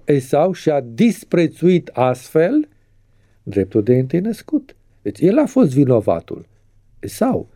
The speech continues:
și nu Iacob, că a știut să folosească. Pentru că în mentalitatea noastră, și mai ales românească, îi cam acuzăm pe acești oameni care stau la ocazii și prind, uh,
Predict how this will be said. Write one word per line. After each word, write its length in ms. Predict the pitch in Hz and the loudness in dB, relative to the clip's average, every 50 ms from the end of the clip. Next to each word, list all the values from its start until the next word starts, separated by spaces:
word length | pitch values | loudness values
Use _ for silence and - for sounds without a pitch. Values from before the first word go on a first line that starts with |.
| _ _ _ | _ _ _
și 160 | - - 131 | -6 -2 0
nu 140 | 123 165 185 | 2 4 4
Iacob, 540 | 160 135 117 113 113 - - 165 180 170 - - | 4 2 0 0 -2 -2 -2 -2 -2 -4 -6 -2
că 280 | - 135 127 139 160 - _ _ _ _ | 0 0 0 0 -2 -6 _ _ _ _
a 120 | - 127 | -2 -2
știut 360 | 123 127 - 123 120 131 131 | -2 0 2 2 2 2 2
să 220 | - - - 120 113 | 0 -2 0 0 0
folosească. 600 | - - 113 104 101 - - 104 98 - - - | 0 0 -2 -2 0 0 0 -2 0 -2 -4 -4
Pentru 340 | - 147 151 139 - 143 131 | -2 -2 -4 -4 -4 -8 -4
că 280 | 131 135 120 110 - - _ - _ _ _ _ - | 0 0 0 0 0 -4 _ -20 _ _ _ _ -6
în 120 | 127 127 | -4 0
mentalitatea 760 | 131 131 127 120 - 117 110 110 110 - 151 156 - 135 123 | 0 0 0 2 2 2 2 2 2 2 0 0 2 0 -2
noastră, 640 | 120 104 87 82 80 - - - 110 117 131 170 - _ _ _ | -2 -2 -4 -6 -6 -8 -6 -4 -2 -2 -2 -4 -6 _ _ _
și 140 | _ - 110 | _ -8 -4
mai 180 | 101 104 113 | -2 0 2
ales 260 | 123 123 113 117 113 - | 2 2 2 2 0 0
românească, 800 | 110 110 104 104 101 90 82 78 78 - - - 113 117 156 - _ _ _ _ _ - - - | 0 0 0 -2 -4 -6 -6 -8 -8 -10 -8 -6 -4 -4 -6 -8 _ _ _ _ _ -10 -2 2
îi 140 | 147 151 | 2 2
cam 340 | 147 - 143 143 143 135 131 - | 2 2 0 0 -2 -4 -6 -4
acuzăm 520 | - 143 135 - 156 151 139 - 220 214 | -4 -4 -2 0 0 0 2 0 0 0
pe 100 | - 139 | 0 0
acești 440 | 127 120 123 - 135 123 123 - - | 0 0 2 0 0 0 0 0 0
oameni 340 | 113 110 123 135 147 143 135 | 2 2 2 0 -2 -2 -2
care 400 | - 123 120 127 131 127 131 131 _ _ _ _ _ | 2 2 4 4 4 2 0 -4 _ _ _ _ _
stau 340 | - - - - 143 143 135 | -20 -8 -2 0 0 2 2
la 120 | 131 120 | 2 0
ocazii 800 | 117 107 104 - - 120 117 117 113 107 113 139 151 160 160 - _ _ | 0 -2 -2 -2 0 2 2 2 0 0 0 0 0 0 -2 -6 _ _
și 180 | - - - - | -12 -8 -8 -6
prind, 400 | - 131 127 139 139 131 117 120 | -2 0 0 0 0 0 0 2
uh, 340 | 120 113 110 110 104 98 | 2 2 2 0 -2 -4